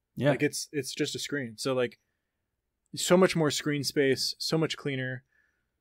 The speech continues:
Speaker 2: I'm happy.
Speaker 1: That's
Speaker 2: Really happy.
Speaker 1: awesome.
Speaker 2: Yeah.
Speaker 1: Yeah, man. That's sweet. Yeah, the one knock I feel like with Android for, for iPhone users who are trying to make the transition, you know, obviously we've talked about this before. Will I,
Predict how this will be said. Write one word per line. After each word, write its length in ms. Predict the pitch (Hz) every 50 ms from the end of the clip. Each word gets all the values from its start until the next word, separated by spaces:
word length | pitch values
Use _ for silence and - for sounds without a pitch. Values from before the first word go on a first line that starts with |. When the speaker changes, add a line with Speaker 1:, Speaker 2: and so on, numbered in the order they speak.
| _ - - _ _ _ _ _ _
Speaker 2:
I'm 120 | - 131
happy. 320 | 120 110 101 - 110 110 - _ _
Speaker 1:
That's 220 | - - 107 -
Speaker 2:
Really 100 | - 98
happy. 80 | 95 95
Speaker 1:
awesome. 180 | - - 95 - - _
Speaker 2:
Yeah. 140 | 131 123 117 110 _ _ _ _ _ _ _ _ _ _ _
Speaker 1:
Yeah, 200 | - - 101 95
man. 240 | 92 87 87 87 - _ _ _ _ _ _
That's 200 | - 104 - -
sweet. 320 | - - 92 92 95 - _ _ _ _ _ - - - - - - - - - - _
Yeah, 240 | _ 110 113 113 117
the 120 | 117 120 120
one 340 | 120 135 160 180 180 165
knock 320 | 156 151 147 143 143 - 143
I 80 | 131
feel 240 | 120 - 135 135 127
like 260 | 123 120 120 117 -
with 160 | - 123 120 120
Android 640 | 110 113 120 120 120 113 120 117 113 110 110 104
for, 340 | - - - 123 117 113 107 - - -
for 160 | - - 113
iPhone 420 | - 110 113 127 127 - 123 110 104
users 360 | 98 98 98 98 98 95 -
who 80 | 131
are 80 | 113 104
trying 180 | - 123 113 110
to 40 |
make 160 | 107 107 104 -
the 60 | 104
transition, 760 | - - 117 104 101 - 104 104 - - 110 101 98 95 -
you 100 | - 110
know, 120 | 104 95 92
obviously 540 | 87 95 101 101 104 98 - - 104 104 101
we've 120 | 101 101
talked 240 | 104 - 107 104 101
about 120 | - 113 98
this 80 | -
before. 480 | - - - - 104 104 101 98 98 95
Will 160 | 98 101 104
I, 160 | 101 101 95